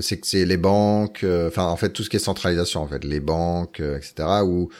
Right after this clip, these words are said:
on met en place des systèmes pour qu'elles, euh, ne soient pas des risques systémiques, mais quand on arrive sur cet événement, euh,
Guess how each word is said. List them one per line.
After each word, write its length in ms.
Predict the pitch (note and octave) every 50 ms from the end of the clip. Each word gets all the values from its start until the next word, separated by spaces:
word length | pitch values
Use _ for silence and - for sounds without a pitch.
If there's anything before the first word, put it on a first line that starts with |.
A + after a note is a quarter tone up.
| - _ -
on 100 | F2 F2
met 100 | G2 G2+
en 100 | G2+ G2
place 240 | - G#2+ G#2 G2+
des 100 | F2 F2
systèmes 420 | E2+ - - F2+ - - G2 F#2 F2
pour 220 | F#2 E2+ - - _
qu'elles, 280 | - D#2+ D#2 D2+ D2+
euh, 440 | D2+ C#2+ C#2 C#2 C2+ C2+ C2+ C#2 C#2+ C#2+ D2 D2 C#2+ - -
ne 80 | - C#2
soient 240 | - - - E2 -
pas 100 | F2 D#2
des 100 | D#2 D2+
risques 300 | D2+ E2 - - - D#2
systémiques, 640 | - - E2+ - - F#2+ E2+ F#2+ A2+ A#2+ - - - - - -
mais 400 | E2 F2+ F#2+ G2+ G#2 - - - _
quand 260 | - G2+ F2+ - -
on 60 | F#2
arrive 240 | F#2 F#2+ G2 G#2+ G#2+
sur 200 | - - F#2 -
cet 300 | - - A2 G#2 - -
événement, 720 | G#2+ G2 F#2+ G2+ G2+ G2 G2+ G2+ G2+ G#2 G#2+ G#2+ G#2 G2+ F2+
euh, 300 | E2+ D#2+ D#2 D#2 D#2+